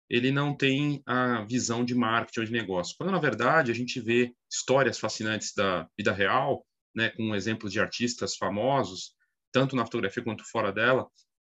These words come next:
que souberam usar esse lado artístico combinado com o, a, a veia de negócios e do marketing. E aí eu vi uma matéria muito bacana que saiu,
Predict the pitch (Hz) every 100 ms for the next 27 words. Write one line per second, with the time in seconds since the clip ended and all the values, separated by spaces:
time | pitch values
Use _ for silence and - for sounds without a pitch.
0 | _ _ _ - 139 131 - - 135 131
1 | 139 123 104 107 95 - _ 98 - 107
2 | 95 87 _ - 95 101 98 95 90 -
3 | 113 120 - - 120 101 - - 120 113
4 | 107 104 101 107 104 104 _ _ - 104
5 | - 95 - 92 92 113 147 82 90 87
6 | 95 104 - 107 107 107 95 82 78 -
7 | - - - - 202 202 190 156 131 139
8 | 123 147 170 110 101 - 131 120 101 95
9 | _ _ - 104 - 113 104 120 120 98